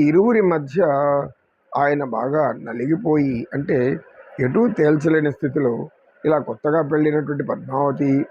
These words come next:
అలిమేలు మంగమ్మ, ఆ తర్వాత లక్ష్మీదేవి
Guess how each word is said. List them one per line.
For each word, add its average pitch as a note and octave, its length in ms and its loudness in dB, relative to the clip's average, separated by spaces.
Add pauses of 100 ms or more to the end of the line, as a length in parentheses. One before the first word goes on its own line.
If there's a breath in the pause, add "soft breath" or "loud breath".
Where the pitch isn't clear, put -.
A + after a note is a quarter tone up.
(320)
అలిమేలు C#3 340 2
మంగమ్మ, C3 440 0 (800)
ఆ D#3 120 0
తర్వాత D3+ 460 0
లక్ష్మీదేవి C3+ 800 0